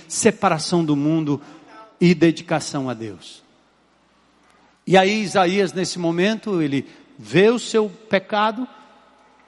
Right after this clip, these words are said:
e o Senhor então o alcança. Texto vocês já conhecem, né? E foi assim que Jesus fez há dois mil anos atrás. Seu pecado, a sua luta que você traz hoje aí na sua vida,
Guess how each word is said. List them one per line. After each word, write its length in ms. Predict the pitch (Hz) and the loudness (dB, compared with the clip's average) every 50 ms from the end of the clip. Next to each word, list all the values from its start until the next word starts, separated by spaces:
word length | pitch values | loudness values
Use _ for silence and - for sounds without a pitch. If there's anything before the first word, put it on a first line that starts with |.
| _ _ _ _ _ _ - | _ _ _ _ _ _ 0
e 120 | 180 185 | 2 2
o 40 | 196 | 2
Senhor 400 | - - - 190 180 175 180 175 | 2 0 -2 -2 0 0 0 0
então 320 | 170 156 156 - 170 165 160 | 0 -2 -2 -2 -2 0 2
o 80 | 156 | 0
alcança. 720 | 156 147 131 - - - 165 160 156 143 - - - - - _ _ _ _ _ _ _ _ _ _ _ _ _ _ _ _ _ _ _ _ _ _ _ _ _ | 0 0 -2 -6 -6 -4 -2 -2 -2 -4 -8 -12 -16 -18 -20 _ _ _ _ _ _ _ _ _ _ _ _ _ _ _ _ _ _ _ _ _ _ _ _ _
Texto 320 | - 180 175 165 - - 156 | 2 4 4 4 2 -6 -8
vocês 300 | 135 131 - 175 156 - | -8 -6 -2 -2 -2 0
já 140 | 156 143 | 0 -2
conhecem, 520 | - - 156 143 127 120 117 110 - - 127 | 0 0 -2 -2 -2 -2 -4 -8 -10 -10 -8
né? 160 | 123 170 190 - - _ _ _ _ _ _ - | -8 -8 -8 -10 -14 _ _ _ _ _ _ -4
E 60 | 190 | -4
foi 180 | 180 - 220 214 | -2 2 2 2
assim 300 | 180 170 - - 196 185 | 2 2 0 -4 -4 -4
que 120 | - 185 | -2 -4
Jesus 420 | 175 139 156 156 127 143 147 - - | -4 -2 -2 -2 -2 -4 -6 -6 -2
fez 220 | - 165 156 131 147 | 0 0 0 0 -2
há 60 | 135 | -4
dois 260 | 120 120 151 160 143 | -2 -2 -2 -2 0
mil 240 | 135 143 135 123 131 | -2 -2 -2 -2 -2
anos 200 | 131 123 120 - | -4 -4 -6 -6
atrás. 540 | 117 110 - - 123 117 - - - - - - - _ _ - - - _ _ - _ - - - - _ - | -8 -10 -8 -10 -14 -14 -14 -14 -18 -20 -20 -20 -20 _ _ -20 -20 -20 _ _ -20 _ -20 -20 -20 -20 _ -16
Seu 320 | - - - - 214 220 214 | -12 -6 2 4 4 4 4
pecado, 640 | 214 - 214 - - - 185 175 165 160 139 131 | 2 -2 -4 -4 -2 -2 0 0 0 0 -2 -8
a 20 | 113 | -12
sua 300 | - - - 226 220 202 | -10 -8 -2 0 0 0
luta 420 | 180 180 175 185 185 185 - 151 | 0 0 -2 -2 -2 -4 -6 -12
que 140 | - - - | -12 -10 -8
você 260 | 156 143 - - 202 | -8 -6 -2 -4 -4
traz 480 | 202 - 208 202 214 220 208 147 127 147 | -4 -2 -2 -2 0 -2 -2 -4 -4 -2
hoje 320 | 180 214 220 214 175 190 | 2 2 2 2 2 0
aí 160 | 180 175 185 | -2 -2 -2
na 100 | 185 170 | -2 -4
sua 280 | 147 - - 180 165 147 | -6 -4 -2 0 0 0
vida, 280 | - 151 160 139 139 | 0 0 -2 -2 -4